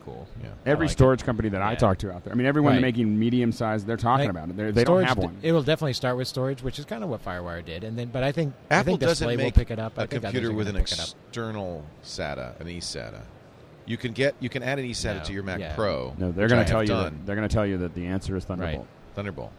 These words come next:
Speaker 3: You know what's funny is there's actually
Speaker 2: What
Speaker 3: an
Speaker 2: it would be
Speaker 3: eSATA.
Speaker 2: sad is a continued bifurcation between the P C and the Mac world, 'cause P Cs are eSATA and U S B three, and Apple, I, I could see now, the writing's on the wall, you'll never see either on a,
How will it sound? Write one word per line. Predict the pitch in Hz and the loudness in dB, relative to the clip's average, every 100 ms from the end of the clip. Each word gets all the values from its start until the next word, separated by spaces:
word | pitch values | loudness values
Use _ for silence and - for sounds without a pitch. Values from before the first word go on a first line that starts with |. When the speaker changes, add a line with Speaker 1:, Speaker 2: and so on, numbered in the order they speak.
| - | -10
Speaker 3:
You | 135 | -4
know | 170 | -2
what's | 165 | -2
funny | 151 175 | -4 -6
is | 123 | -6
there's | 117 | -6
actually | 147 165 | -2 2
Speaker 2:
What | 156 | 2
Speaker 3:
an | 139 | 4
Speaker 2:
it | |
would | 165 | 2
be | 165 | 2
Speaker 3:
eSATA. | - | 2
Speaker 2:
sad | 165 165 190 | 2 2 0
is | 190 151 139 127 | 0 -2 -2 -2
a | 123 | -6
continued | 120 113 160 170 147 | -8 -6 -6 -4 -4
bifurcation | 131 131 - 113 123 135 110 | -4 -4 -6 -6 -4 -4 -8
between | 90 - 95 | -8 -8 -8
the | 82 | -6
P | 101 | -6
C | - 95 | -4 -6
and | |
the | 87 | -6
Mac | 82 90 92 | -6 -6 -6
world, | 71 | -10
'cause | - | -10
P | 76 110 | -8 -8
Cs | 117 127 104 | -6 -6 -4
are | 110 | -4
eSATA | 127 120 - 101 87 98 | -4 -8 -6 -4 -4 -4
and | 101 95 | -8 -8
U | 90 | -6
S | 95 - | -6 -6
B | 104 | -10
three, | 101 123 147 85 80 - - - - - - | -10 -8 -8 -8 -12 -16 -20 -20 -20 -20 -12
and | 80 | -8
Apple, | 90 101 104 101 98 - - | -6 -6 -8 -8 -10 -16 -10
I, | 71 92 - | -6 -6 -6
I | 73 | -10
could | - - | -10 -10
see | 107 | -8
now, | 87 87 90 80 | -6 -6 -4 -6
the | 73 - | -10 -10
writing's | 80 80 | -8 -6
on | 73 | -8
the | 76 | -6
wall, | 90 76 | -4 -4
you'll | 73 | -6
never | 80 82 | -8 -8
see | 78 - 82 69 - - - | -8 -8 -8 -10 -14 -20 -14
either | - 117 69 57 53 - | -8 -6 -6 -12 -14 -12
on | 67 | -10
a, | 65 | -10